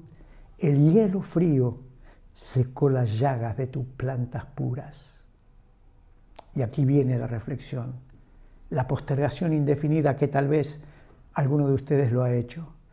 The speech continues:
¿Cuántas veces el ángel me decía: "Alma,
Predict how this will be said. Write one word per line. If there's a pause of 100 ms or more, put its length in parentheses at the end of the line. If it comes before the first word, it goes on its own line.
(300)
¿Cuántas
veces (560)
el
ángel
me
decía: (960)
"Alma,